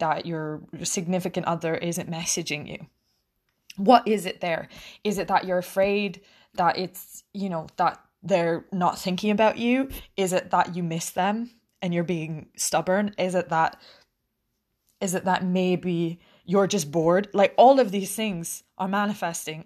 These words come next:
as anger or frus-, and, and come, they are frustration potentially, but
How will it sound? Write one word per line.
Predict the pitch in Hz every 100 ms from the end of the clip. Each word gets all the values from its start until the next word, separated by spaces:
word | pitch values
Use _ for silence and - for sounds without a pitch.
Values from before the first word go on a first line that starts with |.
| -
as | 160
anger | 185 185 151 - -
or | 170
frus-, | 180 170 - 175 -
and, | 185 175 -
and | 175 170
come, | 202 175 - -
they | 170
are | 170 170
frustration | 185 180 - 190 208 180
potentially, | 165 - 190 185 143 143 - - - _
but | - 160 -